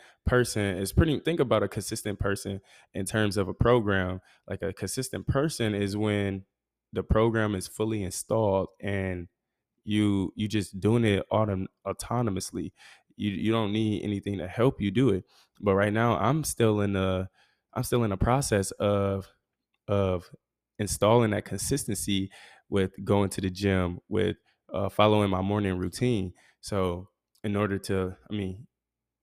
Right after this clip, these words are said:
break that right now, and I know my, my friend is only, my best friend only here for a couple more days before we go back to Korea, but it's like, I can't do that.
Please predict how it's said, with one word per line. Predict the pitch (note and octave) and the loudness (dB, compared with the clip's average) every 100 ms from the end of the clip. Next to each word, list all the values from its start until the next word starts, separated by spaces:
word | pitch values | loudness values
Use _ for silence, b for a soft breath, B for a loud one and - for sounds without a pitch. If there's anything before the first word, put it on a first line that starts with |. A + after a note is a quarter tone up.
| - | -14
break | F#2 A#2+ B2 | -2 0 2
that | G#2 | 2
right | G2 G2 F#2+ | 4 4 2
now, | G2 F#2+ | 0 0
and | |
I | G#2 | 2
know | A#2 A2 | 4 4
my, | F#2+ F#2 | 2 -2
my | - G2 F2+ | -8 -8 -2
friend | C3+ C#3+ | 2 4
is | A2+ | 4
only, | G#2 G#2 | 2 0
my | F#2+ | 0
best | A2+ - | 0 0
friend | C3+ A#2+ | 0 0
only | G2+ G2 | 0 0
here | G#2 | 0
for | - | -2
a | F#2 | -2
couple | G2+ G#2 | -2 0
more | G2 F#2+ | -2 2
days | A#2 C#3 G#2+ - B B | 4 6 4 0 B B
before | - G#2 | -4 -2
we | G2 | 0
go | G2 | 2
back | F#2 - | 0 -2
to | |
Korea, | - - C3 C3+ G2 F#2 B B _ | -12 -4 0 2 0 -2 B B _
but | F#2 | -4
it's | F#2 - | -2 -2
like, | F#2+ F#2 - _ _ _ _ _ - | -2 -4 -8 _ _ _ _ _ -14
I | F#2+ | -12
can't | - F#2+ F#2 | -4 -4 2
do | C3 | 2
that. | G#2 F#2 | 2 0